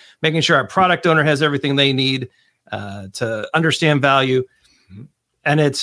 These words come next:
Speaker 1: and it's all about delivery and, and team health, right? And I think those are the things you hammer on. You don't start talking about, "Well, I make sure every sprint go,"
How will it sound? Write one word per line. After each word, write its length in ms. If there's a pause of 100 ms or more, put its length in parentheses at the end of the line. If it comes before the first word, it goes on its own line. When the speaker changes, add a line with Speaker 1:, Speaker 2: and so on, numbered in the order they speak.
Speaker 1:
and 120
it's 160
all 160
about 320
delivery 540
and, 260
and 380
team 220
health, 360 (380)
right? 340
And 80
I 60
think 240
those 260
are 40
the 100
things 240
you 80
hammer 320
on. 280 (460)
You 80
don't 320
start 260
talking 260
about, 180
"Well, 100
I 100
make 200
sure 160
every 240
sprint 380
go," 260